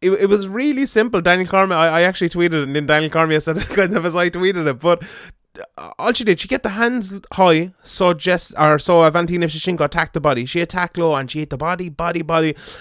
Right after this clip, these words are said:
And then J-, uh, Jessica Eye was like, "Jesus Christ, I'm gonna have to protect this." So she dropped her hands, and then she came over the top and hit her with a head kick. It was as simple as that, but it was someone not as good as, as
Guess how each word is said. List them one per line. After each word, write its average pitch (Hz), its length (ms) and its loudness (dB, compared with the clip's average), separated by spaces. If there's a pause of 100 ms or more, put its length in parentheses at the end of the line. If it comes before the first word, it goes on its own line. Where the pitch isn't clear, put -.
(140)
And 170 140 2
then 208 260 4
J-, 170 160 0
uh, 151 300 8
Jessica 160 320 0
Eye 170 240 6
was 143 120 0
like, 131 300 0 (160)
"Jesus 117 320 -10
Christ, 131 240 -4
I'm 143 100 -2
gonna 147 140 2
have 156 140 0
to 151 100 -2
protect 170 320 -2
this." 143 160 -4
So 160 100 0
she 156 140 -4
dropped 170 300 2
her 165 100 4
hands, 196 340 0 (300)
and 143 80 -4
then 175 100 0
she 202 120 -8
came 190 120 0
over 196 140 2
the 196 80 0
top 202 240 2
and 180 80 2
hit 185 100 4
her 190 60 2
with 180 80 2
a 180 60 2
head 180 120 2
kick. 135 180 -14
It 147 40 -10
was 139 100 -10
as 160 120 -4
simple 202 400 -2
as 180 100 -4
that, 190 240 -2
but 156 120 -2 (380)
it - 100 4
was 185 240 0 (520)
someone 254 600 2 (440)
not 196 260 4
as 190 120 0
good 190 260 2
as, 170 260 -2
as 147 480 -4